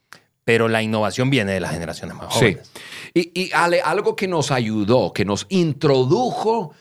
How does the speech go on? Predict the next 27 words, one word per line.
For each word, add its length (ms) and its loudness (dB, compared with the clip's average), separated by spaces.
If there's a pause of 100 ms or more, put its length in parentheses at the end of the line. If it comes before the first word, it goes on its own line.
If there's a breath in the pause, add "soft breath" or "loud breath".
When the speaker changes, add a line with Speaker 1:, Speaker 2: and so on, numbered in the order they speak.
(560 soft breath)
Speaker 2:
a, 680 0 (320)
a 220 2
abrirnos 1200 0 (260)
más 580 0 (120)
a 200 2
esto, 540 -4 (100)
fue 260 0
covid. 320 2 (600)
Speaker 1:
Ujú. 460 2
Speaker 2:
<laughs> 1600 0
¿Por 220 6
qué? 240 2
Porque, 840 0
eh, 220 0
en 180 2
esto 380 0
sa-, 360 -2
todo 200 8
el 60 4
mundo 200 4
sabía, 460 0 (220)
el 160 4
mundo 220 2
cambió, 320 2
tenemos 300 -2
que 120 -2
cambiar. 400 0